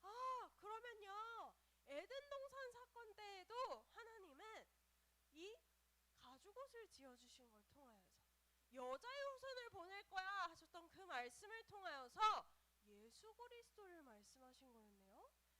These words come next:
예수 그리스도를 약속하신 거였네요.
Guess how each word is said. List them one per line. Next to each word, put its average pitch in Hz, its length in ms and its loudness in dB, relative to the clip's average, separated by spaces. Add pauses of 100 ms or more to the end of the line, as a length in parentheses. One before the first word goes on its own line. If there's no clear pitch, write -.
(140)
예수 277 360 -6
그리스도를 453 560 -4
약속하신 330 720 -8
거였네요. 233 600 -10